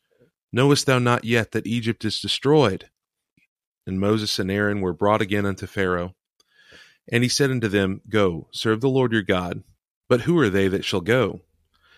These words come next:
And Moses said, "We will go with our young and with our old,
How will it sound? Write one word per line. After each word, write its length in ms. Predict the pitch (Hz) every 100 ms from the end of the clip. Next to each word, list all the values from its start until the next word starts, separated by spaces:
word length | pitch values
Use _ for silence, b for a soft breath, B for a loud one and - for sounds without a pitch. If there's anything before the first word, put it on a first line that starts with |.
| b b b b
And 180 | - 113
Moses 360 | 131 180 113 -
said, 360 | 104 92 90 -
"We 200 | - 139
will 140 | 143 110
go 240 | 110 117
with 140 | 117
our 120 | 104 95
young 520 | 92 110 127 139 139
and 180 | 104 95
with 120 | 95
our 140 | 95
old, 460 | - 110 95 90 -